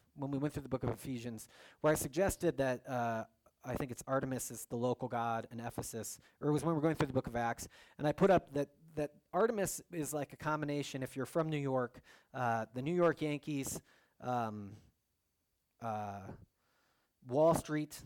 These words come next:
the Bull I had a picture of, and Marilyn Monroe. It's, it's an image of sexuality, of entertainment and sports, and it's an image of financial power, right? Uh, to hide the fact that we deal with idolatrous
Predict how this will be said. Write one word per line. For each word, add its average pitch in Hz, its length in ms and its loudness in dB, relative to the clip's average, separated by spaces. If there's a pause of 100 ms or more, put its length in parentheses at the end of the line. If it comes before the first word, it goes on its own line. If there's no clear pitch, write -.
(140)
the 127 80 -4
Bull 135 460 0
I 139 40 -8
had 135 80 -4
a 127 40 -2
picture 139 340 -2
of, 127 260 0 (140)
and 120 320 -6 (380)
Marilyn 139 400 0
Monroe. 113 520 -2 (400)
It's, 170 160 -6
it's 151 240 -4
an 160 80 0
image 175 260 0
of 139 100 0
sexuality, 151 920 2
of 120 340 -6
entertainment 147 800 -4
and 123 120 -10
sports, - 640 -2 (100)
and 123 140 -6
it's 123 140 -10
an 127 80 -6
image 135 280 -4
of 120 120 -4 (380)
financial 143 720 0
power, 107 480 -4 (260)
right? 117 320 -6 (880)
Uh, 127 240 2 (160)
to 170 100 4
hide 220 440 2
the 160 60 0
fact 147 460 -2
that 135 160 -2
we 139 160 -4
deal 131 280 -2
with 127 180 -2
idolatrous 123 580 -2